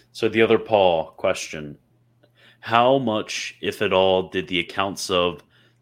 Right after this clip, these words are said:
Sahih Hadith chip away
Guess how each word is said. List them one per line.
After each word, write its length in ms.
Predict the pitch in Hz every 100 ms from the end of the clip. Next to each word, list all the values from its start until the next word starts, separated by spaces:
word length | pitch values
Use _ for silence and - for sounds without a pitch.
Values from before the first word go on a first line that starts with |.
| _ _ _
Sahih 1080 | - - 120 92 92 - 127 110 92 90 104 _ _ _
Hadith 720 | - - 90 85 104 92 - - _ _ _ -
chip 240 | - 113
away 640 | 107 101 95 95 92 95